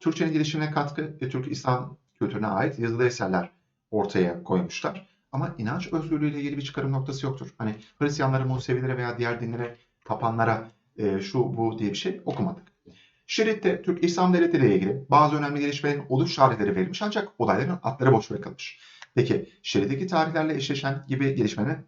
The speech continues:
kronik olarak sırtlayınız. Yani soru bayağı kasmış ama değil mi? Şimdi sekiz kırk, dokuz yüz altmış, bin kırk, bin yetmiş bir, bin yetmiş yedi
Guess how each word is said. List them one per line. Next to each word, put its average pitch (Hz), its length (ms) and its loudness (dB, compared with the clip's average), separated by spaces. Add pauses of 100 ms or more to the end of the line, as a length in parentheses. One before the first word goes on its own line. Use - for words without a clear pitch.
kronik 127 380 2
olarak 92 240 2
sırtlayınız. - 600 -12 (300)
Yani 95 100 -10
soru 104 200 -2
bayağı 104 300 4
kasmış - 360 -4
ama 92 180 -4
değil 139 120 2
mi? 135 80 0 (880)
Şimdi 95 340 -2 (280)
sekiz 120 400 -2
kırk, - 200 0
dokuz 139 200 0
yüz 143 40 2
altmış, 147 340 -2
bin 135 140 0
kırk, 143 260 -2
bin 131 80 0
yetmiş 131 320 -2
bir, 147 140 -2
bin 131 80 2
yetmiş 127 340 0
yedi - 300 0